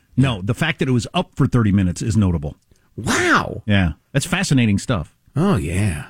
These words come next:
Speaker 2: China.
Speaker 1: That's
Speaker 2: What
Speaker 1: a
Speaker 2: do you
Speaker 1: blood sport, too. People disappear your
Speaker 2: Oh,
Speaker 1: ri-,
Speaker 2: hell yeah.
Speaker 1: when your rivals just go away.
Speaker 2: Yeah, I'm kinda surprised that, uh, Xi Jinping went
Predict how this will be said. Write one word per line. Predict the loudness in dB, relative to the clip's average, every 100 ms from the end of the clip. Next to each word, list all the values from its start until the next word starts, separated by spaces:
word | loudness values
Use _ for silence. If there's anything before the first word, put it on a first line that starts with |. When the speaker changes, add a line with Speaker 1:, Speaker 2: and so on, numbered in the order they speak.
| -14
Speaker 2:
China. | -8 -2 0 0 -4 -14 _ _ _
Speaker 1:
That's | -2 0
Speaker 2:
What | 2
Speaker 1:
a | 2
Speaker 2:
do |
you | 2
Speaker 1:
blood | 0
sport, | -2 -2 -2 0
too. | 0 2
People | 2 0
disappear | 0 0 -2 -2 0 2 0 -2 -12 _
your | 0 2
Speaker 2:
Oh, | 2
Speaker 1:
ri-, | 2
Speaker 2:
hell | 0
yeah. | 0
Speaker 1:
when | 0
your | 2
rivals | 2 0 -2 -4 -6
just | -4 -2 0
go | 0
away. | 2 -2 -4 -10 -20 _ _ _
Speaker 2:
Yeah, | 0 2
I'm | 2
kinda | 2 2
surprised | 0 0 0 -2
that, | -2 -2
uh, | -2 0 0
Xi | 0 2
Jinping | 2 2 2 2
went | 0